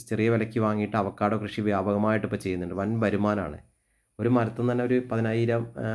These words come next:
പതിനായിരം, പതിനയ്യായിരം, ഇരുപതിനായിരം, ഇരുപത്തയ്യായിരം ഒക്കെ ആ, ആ മരത്തിൻ്റെ ആ ഒരു, ആ ഒരു വെറൈറ്റീൻ്റെ ക്വാളിറ്റി അനുസരിച്ച് നമുക്ക് വരുമാനം ഉണ്ടാക്കാൻ പറ്റിയ സംഭവമാണ്.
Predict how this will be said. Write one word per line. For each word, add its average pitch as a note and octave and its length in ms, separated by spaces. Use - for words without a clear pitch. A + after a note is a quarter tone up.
പതിനായിരം, G#2+ 480
പതിനയ്യായിരം, A2 480
ഇരുപതിനായിരം, G#2+ 460
ഇരുപത്തയ്യായിരം G#2+ 540
ഒക്കെ A2 100
ആ, A2 100
ആ A2 100
മരത്തിൻ്റെ A2 680
ആ A2+ 180
ഒരു, A#2 200
ആ A2+ 140
ഒരു A2+ 160
വെറൈറ്റീൻ്റെ G#2+ 680
ക്വാളിറ്റി G#2+ 400
അനുസരിച്ച് G#2+ 480
നമുക്ക് G#2 340
വരുമാനം A2 340
ഉണ്ടാക്കാൻ G#2+ 280
പറ്റിയ G#2 180
സംഭവമാണ്. G2+ 460